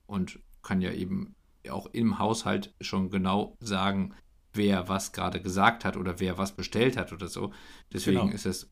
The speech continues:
Speaker 1: theoretisch technisch kein großes Problem, von mehreren Leuten innerhalb eines Raums unterscheiden zu können, wer geredet hat und dann einfach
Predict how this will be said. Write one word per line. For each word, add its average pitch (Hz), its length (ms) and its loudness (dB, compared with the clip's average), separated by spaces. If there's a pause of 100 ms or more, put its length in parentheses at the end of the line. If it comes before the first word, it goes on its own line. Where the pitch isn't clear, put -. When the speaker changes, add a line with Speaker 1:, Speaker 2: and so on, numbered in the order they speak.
(140)
Speaker 1:
theoretisch 95 720 -2
technisch 113 400 -2
kein 104 200 0
großes 104 360 -6
Problem, 110 560 2 (680)
von - 240 0
mehreren 98 440 2
Leuten 101 320 0
innerhalb 98 560 0
eines 92 340 -4
Raums 98 380 2 (280)
unterscheiden 95 540 2
zu 101 140 -4
können, 98 480 2
wer 92 560 0
geredet 98 480 0
hat 107 160 2
und 101 160 -2
dann 95 140 0
einfach 98 340 -6